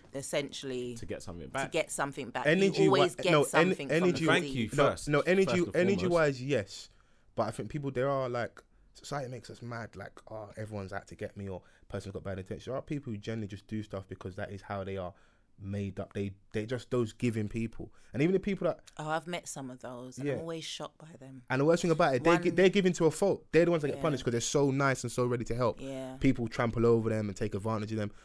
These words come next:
Speaker 3: Those people you're meant to hold up, like, hold them
Speaker 1: Yeah.
Speaker 3: close and look after
Speaker 1: Nah,
Speaker 3: them.
Speaker 1: man, them, they're fragile. They're draining. They're lovely from a distance. They're
Speaker 3: Mm.
Speaker 1: beautiful,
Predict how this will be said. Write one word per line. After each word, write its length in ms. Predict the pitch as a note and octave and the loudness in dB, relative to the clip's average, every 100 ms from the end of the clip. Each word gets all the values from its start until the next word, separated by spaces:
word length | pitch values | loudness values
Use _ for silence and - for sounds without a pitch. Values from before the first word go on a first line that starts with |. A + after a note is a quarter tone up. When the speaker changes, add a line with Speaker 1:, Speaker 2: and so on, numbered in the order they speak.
| - | 4
Speaker 3:
Those 180 | D3 D#3+ | 6 6
people 140 | F#3 | 6
you're 80 | D3 | 4
meant 120 | C#3 - | 2 -2
to 100 | A#2 - | -6 -2
hold 360 | - D3 C3 | 2 4 4
up, 160 | B2+ - | 0 -2
like, 200 | A2+ G#2 - D3+ C#3 | -2 -2 -8 -12 2
hold 160 | C3+ C3 | 4 4
them 120 | A#2+ | 2
Speaker 1:
Yeah. 60 | - | 2
Speaker 3:
close 260 | D3+ C3 | 2 2
and 80 | B2 | 0
look 140 | A#2+ B2+ | 0 0
after 80 | C#3 | 4
Speaker 1:
Nah, 220 | G3 A#3 | 4 4
Speaker 3:
them. 80 | F4 | 2
Speaker 1:
man, 140 | F3 | 0
them, 200 | F#3 F3+ | -2 -2
they're 120 | E3 B3+ | -4 -4
fragile. 420 | - G#3+ G3 E3 | -2 -2 -2 -4
They're 100 | G#3 | -4
draining. 520 | F#3+ E3+ A3 C#3 B2 A2+ _ - - - - - - - - _ _ _ - | -2 -2 -2 -4 -8 -14 _ -20 -20 -20 -20 -20 -20 -20 -20 _ _ _ -2
They're 100 | A3 | 2
lovely 460 | G#3+ E4+ G#3 F3 | 4 2 0 -4
from 180 | F3+ F#3+ | -2 -6
a 60 | F3 | -4
distance. 680 | B3 C#4 - C3+ E3 G3+ | -4 -6 -6 -6 -6 -10
They're 140 | - F3+ | -4 -4
Speaker 3:
Mm. 80 | G2+ | -2
Speaker 1:
beautiful, 720 | A3+ A#3+ G#3 - F3+ E3+ | -2 -2 -6 -4 -4 -4